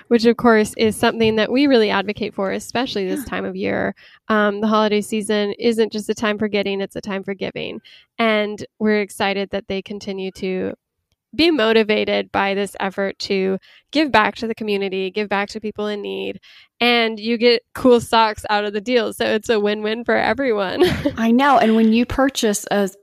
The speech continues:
Speaker 2: pair of socks, they give a pair of socks to somebody in need in a homeless shelter, because that's one of the, like, the number one thing that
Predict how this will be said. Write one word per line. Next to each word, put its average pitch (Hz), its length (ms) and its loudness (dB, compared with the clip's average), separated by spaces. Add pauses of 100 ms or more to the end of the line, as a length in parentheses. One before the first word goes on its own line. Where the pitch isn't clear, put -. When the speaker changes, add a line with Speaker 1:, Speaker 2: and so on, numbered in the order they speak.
Speaker 2:
pair 196 240 2
of 185 80 -6
socks, 190 640 0 (200)
they 196 140 2
give 190 240 0
a 165 60 0
pair 170 180 0
of 175 80 -2
socks 156 420 -2
to 180 120 -2
somebody 180 400 -2
in 185 260 0
need 180 260 4
in - 160 -2
a 170 60 0
homeless 185 320 0
shelter, 160 320 -4
because 175 420 0 (580)
that's 214 280 0
one 214 220 4
of 208 80 2
the, 180 280 2
like, 185 140 -4
the 190 80 -2
number 185 320 0
one 185 220 0
thing 208 320 2
that 180 160 -8